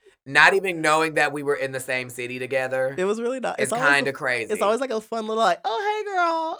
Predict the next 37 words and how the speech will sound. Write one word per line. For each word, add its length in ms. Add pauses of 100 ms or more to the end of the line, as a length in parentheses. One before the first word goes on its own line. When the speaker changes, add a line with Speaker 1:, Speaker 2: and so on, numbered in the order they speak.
Speaker 2:
How 100
you 180
doing?" 160
Speaker 1:
And 80
then 140
it, 300 (200)
and 160
then 120
the 80
gag 380
is 80
that 80
there's 180
always 400
one 180
of 120
us 160
going 340
through 360
security 500
and 100
the 100
other 160
one 200
that's 160
like, 320 (920)
Speaker 2:
<laughs> 40 (1300)
"I'll 160
never 240
let 220
go." 200 (420)
Speaker 1:
"I'll 260
see 300
you 120
inside." 880
Speaker 2:
<laughs> 20
Okay. 440